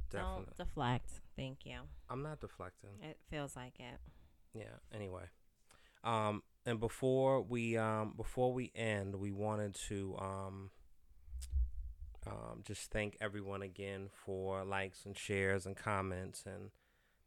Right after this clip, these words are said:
Speaker 2: you know, all that good stuff. And, um, you know, I had some other stuff, Leah, but I just drew a blank. I feel like you're not,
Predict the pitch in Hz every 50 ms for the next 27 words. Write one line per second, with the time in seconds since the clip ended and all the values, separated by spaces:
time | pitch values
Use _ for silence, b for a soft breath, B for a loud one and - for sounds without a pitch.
0 | b b _ - 120 113 101 95 98 98 101 101 98 95 95 95 90 - 101 98
1 | 95 - - - 92 90 92 95 - B B B B B B - - - 104 104
2 | 101 98 98 98 98 95 92 - - 101 101 98 98 95 98 98 98 98 98 98
3 | 101 101 98 98 101 - - - _ _ _ _ _ _ _ _ _ _ _ _
4 | _ _ _ _ _ _ _ _ _ _ _ _ _ _ _ _ _ - 120 113
5 | 104 101 98 95 98 - - - _ _ _ _ _ _ _ _ _ _ _ _
6 | _ _ _ _ _ _ _ _ _ _ _ _ _ - _ _ _ _ _ _
7 | _ - 113 110 110 110 110 104 - - 110 101 98 98 98 - - - 101 98
8 | - - _ _ - - 101 95 98 98 98 104 101 - - - 101 98 95 -
9 | 104 104 101 101 104 - - - _ _ _ _ _ _ _ _ _ _ _ _
10 | _ _ _ _ _ _ _ _ _ _ _ - - 110 98 - - 107 101 101
11 | 98 95 - - 104 98 98 98 95 92 95